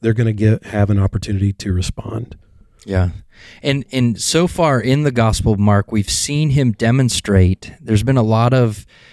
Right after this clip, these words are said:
Speaker 2: uh, show of authority, right? He has shown his authority over the demonic.
Speaker 1: Yes.
Speaker 2: He's showing his authority over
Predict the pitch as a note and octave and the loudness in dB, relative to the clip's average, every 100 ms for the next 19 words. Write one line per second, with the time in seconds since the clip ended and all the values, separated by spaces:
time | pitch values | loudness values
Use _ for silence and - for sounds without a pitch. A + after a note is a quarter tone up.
0 | - _ G#2 G2 G2 - - C3 D3+ C3 | -20 _ 0 0 0 -2 2 2 2 2
1 | G#2+ - A2+ A2 G2 F2+ F#2 - G2 G2 | 0 0 2 4 2 0 -6 -6 -2 -2
2 | A2 A#2+ G2+ - - B2+ C3+ D#3 D3+ D#3 | 0 2 2 -2 -4 0 2 2 2 0
3 | D3+ - B2 A2+ A2 G#2+ G#2+ G#2 G2+ G2 | -2 -4 0 2 4 2 0 2 2 4
4 | F#2+ F#2 F#2 - - _ _ _ G#2+ G#2 | 4 4 2 -4 -18 _ _ _ -6 0
5 | G2+ F#2 F2 E2+ - - _ _ - G2+ | 2 4 2 0 -6 -20 _ _ 0 2
6 | F#2 G#2 - - B2+ C#3+ D3 C3+ A#2+ B2 | 4 2 0 0 0 0 2 2 2 -2
7 | - A2+ G#2 G2+ G2+ - G#2+ G2+ G2+ F#2+ | 0 2 4 4 0 2 2 4 4 4
8 | F#2 | 4